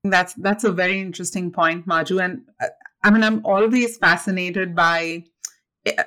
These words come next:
it's such a fine balance to tread, right? Like, even the major players in the space, like with PayPal and with Adyen, there, there is this constant pressure to reduce friction,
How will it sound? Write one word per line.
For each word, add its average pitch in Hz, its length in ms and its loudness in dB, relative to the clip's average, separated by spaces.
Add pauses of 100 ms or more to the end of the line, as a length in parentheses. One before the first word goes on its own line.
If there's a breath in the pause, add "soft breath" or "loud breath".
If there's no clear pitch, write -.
it's 208 200 2
such 269 200 0
a 294 40 -2
fine 196 480 2
balance 175 460 0
to 190 160 -2
tread, 165 400 2
right? 170 180 4
Like, 208 200 0
even 214 240 0
the 196 80 -2
major 180 460 -4
players 165 380 2
in 165 120 -8
the 156 100 -6
space, 151 460 -2
like - 180 -6
with - 160 -14
PayPal 147 680 0
and 147 160 -12
with 143 180 -8
Adyen, 160 520 0
there, 175 300 0 (320 soft breath)
there 208 180 6
is 226 120 2
this 247 180 0
constant 208 640 0
pressure 180 400 0
to 185 140 -6
reduce 156 420 -4
friction, 262 560 2